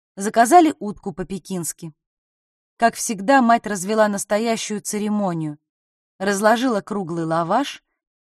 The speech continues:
щедро полила сливовым соусом,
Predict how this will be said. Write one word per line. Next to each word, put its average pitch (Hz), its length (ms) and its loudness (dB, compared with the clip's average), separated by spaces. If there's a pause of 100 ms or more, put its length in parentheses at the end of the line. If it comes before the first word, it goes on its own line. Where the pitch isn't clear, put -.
(120)
щедро 233 460 0
полила 208 400 -2
сливовым 190 640 -4
соусом, 247 640 -2